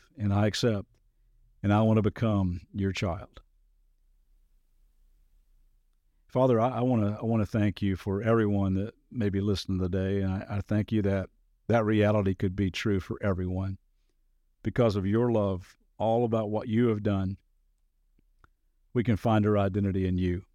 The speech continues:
And I thank you for the security of that. I thank you for the eternal nature of that.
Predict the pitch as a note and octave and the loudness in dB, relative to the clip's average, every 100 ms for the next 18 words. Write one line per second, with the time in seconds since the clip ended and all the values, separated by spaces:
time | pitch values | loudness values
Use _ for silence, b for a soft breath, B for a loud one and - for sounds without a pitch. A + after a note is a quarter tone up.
0 | _ _ _ _ _ _ F#2+ G2+ - A2+ | _ _ _ _ _ _ -2 0 2 0
1 | - G#2 F#2+ E2 D#2+ - B2 B2+ B2 A2+ | 2 -2 -4 -6 -8 -2 0 2 2 2
2 | A#2 A#2+ - G2 G#2+ G#2 F#2+ G#2 F2+ F#2 | 0 -2 -4 -2 -2 -2 -4 -2 -2 -2
3 | - b _ _ - F#2 B2+ B2 A2 G2 | -6 b _ _ -8 -4 2 2 4 4
4 | A2 - B2+ B2 A2+ A#2 B2+ | 2 0 -2 0 0 -2 -2